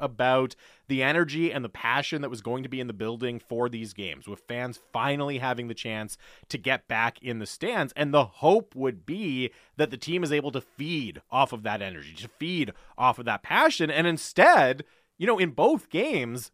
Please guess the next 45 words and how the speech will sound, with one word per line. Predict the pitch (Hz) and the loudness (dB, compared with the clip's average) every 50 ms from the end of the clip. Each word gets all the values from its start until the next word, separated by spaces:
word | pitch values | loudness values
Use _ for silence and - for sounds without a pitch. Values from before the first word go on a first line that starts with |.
| _ - | _ 2
they've | 202 233 - - - | 2 2 2 0 -4
<laughs> | - | -2
really | 311 320 311 | 0 0 0
kind | - - - 240 226 | 0 2 0 0 0
of | 190 - | 0 0
sucked | - - 220 220 - - | 0 0 0 0 -2 -4
the | 196 185 | -6 -2
life | 185 180 220 349 392 370 - | 2 4 6 6 4 4 4
out | 403 370 349 | 2 2 2
of | 330 | 0
the | 262 214 | -2 0
building | 160 165 143 123 101 - 147 147 | 2 2 2 2 0 -6 -8 -6
for | - 185 | -4 -2
long | 165 156 160 151 143 | 2 2 2 2 2
stretches | 131 - - 165 135 - - 92 92 | 0 -2 0 0 0 0 -2 -8 0
by | - 180 190 | 2 2 2
not | 190 185 208 269 311 302 | 4 4 6 6 6 4
being | - 226 208 190 190 | 2 -4 -6 -4 -2
able | 185 180 170 165 156 151 - - - - - - - | -2 0 2 2 2 2 0 -4 -12 -20 -20 -8 -6
to | 202 185 | -6 0
generate | 147 180 196 196 196 196 196 190 185 | 4 6 6 6 6 6 4 4 4
anything. | 202 254 349 330 - 175 139 143 | 4 2 2 0 0 0 -2 0
And | 156 | -2
you | 190 196 | -2 -2
could | - 220 | -4 -4
tie | 165 160 165 185 240 | -2 2 4 4 6
it | 277 - 123 | 4 2 0
back | - 143 165 190 208 - - - | 2 4 6 6 4 4 0 -6
to | - - 165 160 156 151 147 143 139 - - - _ _ | -4 0 0 2 2 2 0 0 -2 -4 -8 -14 _ _
some | - - 170 170 | -2 0 0 2
of | 170 | 0
the | 170 | -2
performances | - 143 131 - 160 156 156 156 - - 147 120 | -6 -12 -6 -2 0 0 0 0 -4 -8 -8 -6
we | 135 147 | -4 -4
saw | 143 - 151 147 143 123 | -2 2 2 2 4 2
on | 139 131 | 2 0
the | 127 123 | -2 -4
road | 117 110 113 120 147 185 214 196 | -2 2 2 4 4 4 2 0
from | - 156 120 117 | -4 -6 -6 -4
this | 117 107 - - | -6 -8 -8 -12
team | - - 127 120 117 113 113 - | -12 -10 -8 -6 -6 -8 -8 -6
as | - 127 127 113 101 85 90 | -4 -2 -2 -2 -2 -6 -12
well. | 92 92 127 202 277 233 151 139 | -10 -4 -2 0 4 4 4 4
Again, | - 156 151 214 285 214 120 101 - | 2 2 0 2 2 2 0 -2 -6
i-, | - 156 | -10 -10